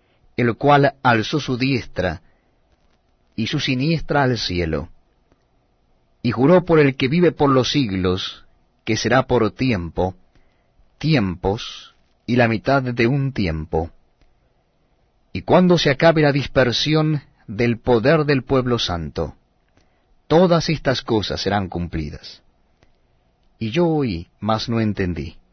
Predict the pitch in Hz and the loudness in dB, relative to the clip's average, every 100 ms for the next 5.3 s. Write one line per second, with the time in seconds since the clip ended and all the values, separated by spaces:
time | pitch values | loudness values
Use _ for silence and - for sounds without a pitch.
0 | _ _ _ _ _ 156 170 175 151 135 | _ _ _ _ _ -2 0 0 -2 -6
1 | - _ _ _ _ _ _ _ - 170 | -10 _ _ _ _ _ _ _ -6 2
2 | 180 170 190 165 - 175 214 180 151 165 | 4 4 4 2 2 4 4 4 2 4
3 | 147 117 87 - 175 80 69 78 - _ | 4 2 -2 -2 -2 -2 -10 -16 -20 _
4 | - 92 104 104 - 101 - 90 85 - | -12 -4 -2 -2 -4 -6 -4 -8 -8 -12
5 | - - | -16 -20